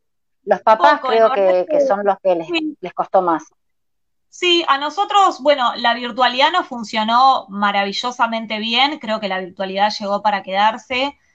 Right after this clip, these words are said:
Speaker 2: considero que, que el año que viene, eh, se puede llegar a pensar en hacer un mix de virtualidad y, y presencialidad. La verdad es que funciona, eh, funciona lo virtual.
Speaker 1: Eh,
Speaker 2: Eh, sí es importante
Speaker 1: claro que
Speaker 2: conocer a tu
Speaker 1: funciona,
Speaker 2: pareja.
Speaker 1: porque aparte hay una cosa simple, que aquellos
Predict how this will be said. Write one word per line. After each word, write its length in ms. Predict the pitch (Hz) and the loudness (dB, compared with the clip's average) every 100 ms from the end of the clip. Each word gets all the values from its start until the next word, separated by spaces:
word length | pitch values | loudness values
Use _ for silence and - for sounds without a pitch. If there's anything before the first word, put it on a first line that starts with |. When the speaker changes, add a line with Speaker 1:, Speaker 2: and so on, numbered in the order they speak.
| _ _ | _ _
Speaker 2:
considero 600 | - 214 202 214 214 220 | -4 -2 -2 -6 -4 -4
que, 280 | - 185 196 | -4 -10 -12
que 400 | - 294 185 - 202 | -14 -14 -14 -12 -4
el 80 | |
año 260 | 202 214 208 | -2 -2 -4
que 100 | 202 | -6
viene, 1080 | 196 208 214 226 220 202 190 185 185 - 208 _ _ _ _ | -6 -2 -2 0 0 0 -4 -8 -12 -14 -18 _ _ _ _
eh, 400 | - 202 196 196 208 - - _ _ _ _ _ _ | -6 -2 -2 -4 -10 -16 -20 _ _ _ _ _ _
se 280 | - 240 226 | -12 -8 -4
puede 200 | 254 247 | -2 0
llegar 220 | 233 226 | 0 0
a 80 | 226 | 0
pensar 300 | 208 202 233 | -4 -4 -4
en 100 | 214 | -2
hacer 240 | 208 233 | -4 -4
un 180 | 220 214 | -4 -4
mix 320 | 247 277 - | -2 -4 -6
de 140 | 226 208 | -6 -4
virtualidad 760 | 202 190 202 196 202 214 226 | -4 -2 -2 -2 0 2 2
y, 280 | 226 202 196 | 0 -8 -10
y 180 | - 208 | -14 -16
presencialidad. 800 | - 202 214 202 214 196 202 254 277 | -12 -12 -12 -12 -8 -6 0 2 2
La 80 | |
verdad 160 | 233 330 | 2 0
es 60 | 381 | -2
que 100 | 392 | -6
funciona, 880 | 285 262 - 381 359 214 190 190 - | -6 -6 -2 0 2 0 -2 -6 -8
eh, 380 | 202 190 185 - | -6 -6 -6 -10
funciona 540 | 226 226 - 339 330 | -10 -10 -2 0 0
lo 120 | 233 233 | -2 -4
virtual. 480 | 247 - 240 240 | -8 -6 -2 -2
Speaker 1:
Eh, 420 | 254 - - - 190 | -2 -14 -8 -2 0
Speaker 2:
Eh, 200 | 202 202 | -2 -4
sí 60 | 359 | -6
es 140 | 427 403 | -4 -4
importante 640 | - 190 262 269 247 233 | -2 -2 -2 -2 -2 -2
Speaker 1:
claro 340 | 277 381 466 285 | 4 6 6 4
que 80 | |
Speaker 2:
conocer 20 | 294 | 4
a 20 | |
tu 80 | 269 | 4
Speaker 1:
funciona, 380 | 262 226 269 240 | 2 4 4 6
Speaker 2:
pareja. 140 | 233 | 4
Speaker 1:
porque 200 | 233 254 | 4 4
aparte 280 | 254 403 440 | 6 6 6
hay 40 | |
una 120 | 370 311 | 4 4
cosa 220 | 311 311 | 4 4
simple, 360 | 277 403 294 247 | 2 0 2 6
que 80 | 220 | 6
aquellos 440 | 220 339 381 302 | 6 2 2 2